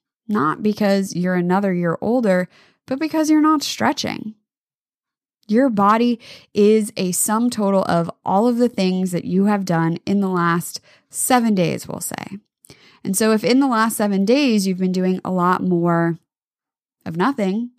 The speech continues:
or a lot more sitting, or even if it, that's a lot more of walking and moving and doing a ton of stuff, that's going to have more effect and more pull on how you feel right now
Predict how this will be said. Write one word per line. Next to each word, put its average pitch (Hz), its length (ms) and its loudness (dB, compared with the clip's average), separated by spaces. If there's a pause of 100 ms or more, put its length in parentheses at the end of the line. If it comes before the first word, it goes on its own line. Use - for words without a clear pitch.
(300)
or 175 140 -4
a 175 60 0
lot 180 260 2
more 175 360 0
sitting, 233 600 0 (280)
or 202 180 -2
even 285 340 2
if 269 140 0
it, 220 320 0
that's 196 480 -2
a 190 80 0
lot 196 360 2
more 190 380 0
of 170 180 -2
walking 185 640 -2
and 180 240 -4
moving 185 500 2
and 165 480 -6
doing 208 280 2
a 185 60 -2
ton 175 200 -2
of 160 120 -4
stuff, 185 480 -2 (480)
that's 220 340 0
going 202 400 -2
to 196 140 -2
have 170 180 0
more 196 540 0 (200)
effect - 680 -4
and 170 160 -4
more 190 160 -2
pull 220 520 2
on 175 160 -4
how 175 140 0
you 185 160 0
feel 165 260 -2
right 170 300 -2
now 170 480 0